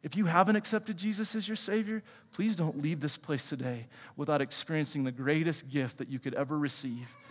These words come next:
Not only forgiveness of our sin today, but to seal our eternity so one day we'll stand face to face with the Almighty and we will worship Him in a place of perfection. Man, I can't wait.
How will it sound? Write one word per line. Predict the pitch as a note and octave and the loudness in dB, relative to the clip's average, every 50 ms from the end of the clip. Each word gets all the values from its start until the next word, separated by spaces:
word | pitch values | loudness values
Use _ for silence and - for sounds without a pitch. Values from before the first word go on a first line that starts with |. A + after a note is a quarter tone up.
| - - - - - | -20 -20 -18 -6 2
Not | - D3 D#3+ F3+ | 6 8 8 8
only | G3+ F#3+ F#3 D#3 | 8 6 6 4
forgiveness | - - D#3+ C3+ D#3 E3+ F3+ F#3 E3+ - | 2 0 0 2 4 4 4 4 2 2
of | D#3 | 2
our | D3+ C#3+ C3 | 2 2 2
sin | - - E3+ E3+ D#3+ | 2 0 0 0 0
today, | - - D#3 C3 C#3+ C#3 D3+ F3+ G3 - - - - - - - | 0 0 2 2 4 4 4 2 2 -2 -8 -16 -18 -18 -12 -4
but | - E3+ D#3 | -2 -2 0
to | - D3 | 0 2
seal | - - - - G3+ G#3 G3+ | 2 2 4 8 8 8 10
our | F3+ E3+ D3+ | 10 8 6
eternity | C3+ - - G3 F#3+ F#3+ E3+ D#3+ D#3 | 6 4 4 4 4 4 4 2 0
so | - - E3+ | 0 0 0
one | D#3+ D#3 F3+ G3 G3+ | 4 8 8 8 10
day | F3 E3+ E3 | 8 8 6
we'll | D#3 D#3 D3+ | 6 4 2
stand | - - - E3+ D3+ C#3 C3+ | 0 0 2 2 2 2 0
face | - - F3+ F3+ F3+ - - | -2 0 0 2 2 0 -2
to | F3 D#3+ | -4 -4
face | - - E3+ E3 C#3+ C3 B2+ - - - - - - - - - | -4 0 0 2 2 2 2 0 0 0 -2 -6 -16 -16 -8 -6
with | D3+ C#3 - | -6 -4 0
the | D3 C3 | 4 4
Almighty | C#3+ E3 F#3 F#3 F3 D#3+ D3 C#3 B2+ C3 A#2+ A2 - - - - - - - - | 6 6 6 6 6 6 6 6 4 2 -2 -2 -6 -16 -20 -20 -20 -20 -12 -8
and | C#3+ C#3+ | -4 0
we | D#3 D#3 | 2 4
will | D3 C#3+ | 2 2
worship | C3+ C#3 D#3+ F#3 F3+ - - E3+ C#3 - - | 4 4 4 4 4 4 0 -2 -2 -2 -4
Him | C#3 B2 A2+ G#2+ - - - - - | -2 -2 -2 -4 -10 -16 -20 -12 -6
in | D3 C#3+ | -2 -2
a | C3+ | -2
place | - - - D#3+ C#3 - - | -2 0 2 2 2 2 0
of | - C#3 - - | -2 -4 -10 -12
perfection. | - - A#2+ - - - C3+ A2+ - - - - B2 - G2+ G#2 _ _ _ _ _ _ _ _ _ _ _ _ _ - | -12 -12 -12 -12 -10 -10 -10 -8 -8 -8 -6 -6 -8 -10 -10 -16 _ _ _ _ _ _ _ _ _ _ _ _ _ -6
Man, | - D3 C3 | -4 -2 -2
I | B2+ | -4
can't | - - - C3+ A#2+ | -4 -6 -4 -4 -4
wait. | G2+ A2+ C3+ C3+ C3 - | -4 -6 -8 -8 -10 -14